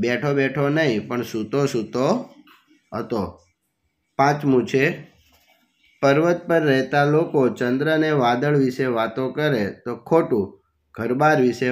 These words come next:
વાતો કરે. છઠ્ઠું, પર્વત પર જઈને ખબર પડી કે તારા કવિતા સાંભળે છે, તો ઉફ, ખોટું છે, કવિતા સાંભળતી નથી, પણ કવિતા બોલે છે.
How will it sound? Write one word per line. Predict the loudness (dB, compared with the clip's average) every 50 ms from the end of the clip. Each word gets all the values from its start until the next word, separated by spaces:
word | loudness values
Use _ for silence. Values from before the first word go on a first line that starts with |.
| 0 0
વાતો | -2 -4 -4 -4 -2 -2 -2 -2 -4 -6 -14 _ _ _ _ _ _ _ _ _ _ _ -4
કરે. | -2 0 0 0 -2 -6 -10 -20 _ _ _ _ _ _ _ _ _ _ _ _ _ _ _
છઠ્ઠું, | -2 -2 -2 -2 -2 -2 -4 -2 -4
પર્વત | -4 -2 0 0 2 0 0 -2 -4 -4
પર | -2 -2 -2 -2 -2 -2
જઈને | 0 2 2 2 0 0 -2 -4
ખબર | -4 -2 0 0 0 0 0 -2
પડી | 0 0 2 0 0 0 -2
કે | -6 -6 -4 -2
તારા | 0 2 2 4 4 2 2 2 0
કવિતા | -2 0 0 0 0 2 0 0 0
સાંભળે | 0 -2 -4 -4 -4 -2 -4 -4 -4 -4 -4 -6 -4
છે, | -2 -2 0 -2 -4 -8 -16 _ _ _ _ _ _ _ _
તો | -10 -4 2 4 4
ઉફ, | 4 4 2 -6 -16 -20 _ _ _ _ _ _ _ _ _
ખોટું | 2 2 2 4 4 4 4 4 4 2
છે, | 0 0 0 -2 -4 -14 _ _ _ _ _ _ _
કવિતા | -4 -2 0 2 2 0 0 0 0 0
સાંભળતી | 0 -2 -4 -4 -4 -2 -2 -2 -4 -2 -2 0 0
નથી, | 2 0 0 -2 0 -2 0 0 -2 -6 -10 -16 _ _ _ _ _
પણ | -6 -4 -4 -4 -6 -6
કવિતા | -4 -4 -2 -4 -4 -2 -2 0 2 2 2 0 -4 -10 -20 _ _ _ _ _ _ _ _ _ _ _ _ _ _ _ _ _ _ _ _ _ _ _ _ _ _ _ _ _ _ _ _ _ _ _ -2
બોલે | 2 4 6 6 6 6 4 2
છે. | -4 -6 -10 -10